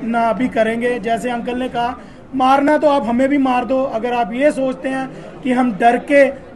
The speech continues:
दब के, चुप कर जाएंगे तो आवाज़ हमारी बंद नहीं होगी। मरना तो एक दिन सबने है, कैसे मरना ये डिपेंड करता है सच्चाई पे मरना कि कुत्ते की मौत मरना, आपने जाके दाएं बाएं क्या करना है।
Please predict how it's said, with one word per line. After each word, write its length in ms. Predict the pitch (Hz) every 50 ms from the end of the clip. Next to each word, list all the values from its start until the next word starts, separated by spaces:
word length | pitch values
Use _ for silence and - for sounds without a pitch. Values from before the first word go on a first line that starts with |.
| - - -
दब 240 | - 247 269 269 302
के, 340 | - 311 302 294 277 254 -
चुप 340 | - - - 294 294 -
कर 200 | 233 285 277 269
जाएंगे 380 | 226 262 262 262 262 254 269 269
तो 120 | 269 277
आवाज़ 460 | 277 - 214 233 226 233 233 254 226 262
हमारी 280 | 254 247 254 254 269 226
बंद 240 | 190 233 233 226
नहीं 180 | 247 240 262 262
होगी। 320 | 247 233 214 240 254 247 - - - - - - - 240
मरना 400 | 220 240 240 233 254 262 269 262
तो 100 | 262 262
एक 140 | 254 233
दिन 140 | 196 262 262
सबने 360 | - - 233 214 233 247 254
है, 480 | 220 214 220 214 208 - - - - - - -
कैसे 320 | 262 269 269 269 302 285
मरना 320 | 269 262 269 254 262 269
ये 200 | 269 262 262 262
डिपेंड 360 | 247 254 - 254 247 247 233 202
करता 220 | 240 226 - 254
है 80 | 254 240
सच्चाई 360 | - 233 - 262 247 240 247
पे 120 | 262 262
मरना 440 | 247 233 240 226 226 240 247 240 233 - - - -
कि 100 | - 262
कुत्ते 300 | - - 240 - - 247
की 100 | 226 247
मौत 240 | 247 233 240 233 233
मरना, 280 | 233 233 226 220 226 233
आपने 300 | 226 220 208 220 220 196
जाके 260 | 226 220 220 196 226
दाएं 280 | 185 214 214 214 220 196
बाएं 180 | 214 214 220
क्या 160 | - 226 226
करना 260 | 214 202 208 190 190 190
है। 80 | 180